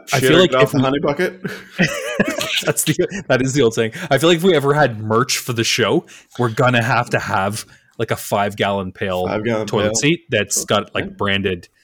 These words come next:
Speaker 1: uh, Bropium. Yeah, I, I,
Speaker 2: T-shirt,
Speaker 1: I, I think
Speaker 2: keychain, honey bucket seat.
Speaker 1: <laughs> Yeah. Honestly, I feel like it would be one of the best sellers. <laughs>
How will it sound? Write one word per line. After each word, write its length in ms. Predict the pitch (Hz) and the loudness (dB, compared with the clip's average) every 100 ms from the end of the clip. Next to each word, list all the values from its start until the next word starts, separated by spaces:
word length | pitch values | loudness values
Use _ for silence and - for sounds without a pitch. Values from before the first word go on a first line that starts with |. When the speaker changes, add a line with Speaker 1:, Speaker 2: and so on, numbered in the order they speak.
| _ _ _ 95 | _ _ _ -4
Speaker 1:
uh, 240 | 92 87 | -2 -2
Bropium. 520 | 85 98 90 95 87 | -4 -4 -4 -4 -8
Yeah, 360 | 90 87 82 95 - | -8 -8 -6 -6 -6
I, 40 | 95 | -6
I, 80 | 95 - | -6 -4
Speaker 2:
T-shirt, 460 | 285 320 226 190 | 0 2 2 2
Speaker 1:
I, 40 | 147 | 2
I 40 | |
think 180 | - 208 | 2 0
Speaker 2:
keychain, 880 | - 302 302 - 185 143 113 95 - | 0 0 0 0 2 2 0 -6 -8
honey 200 | - 156 | -4 -2
bucket 240 | 117 139 | 0 -2
seat. 220 | - 87 - - - | -2 -8 -14 -4 -2
Speaker 1:
<laughs> 580 | - - 208 190 208 - - - _ _ - - _ - | -2 -4 -4 -2 -2 -4 -8 -20 _ _ -20 -20 _ -6
Yeah. 120 | 294 294 175 | -2 2 2
Honestly, 400 | - 226 - 226 214 | 4 4 4 4 4
I 140 | 190 | 4
feel 320 | 190 - - 196 | 2 -2 0 2
like 200 | 190 - | 2 2
it 160 | 170 | 2
would 280 | 185 175 - | 2 0 0
be 340 | 139 - - - - 233 139 | -4 -4 -8 -8 -4 -4 -2
one 160 | 175 180 | 0 2
of 100 | 156 | 2
the 220 | 143 123 - - - | 0 -2 -6 -20 -8
best 360 | 120 131 - | 2 2 2
sellers. 760 | 160 123 269 403 - 147 - - | 0 2 2 2 2 0 0 -4
<laughs> 40 | 202 | -4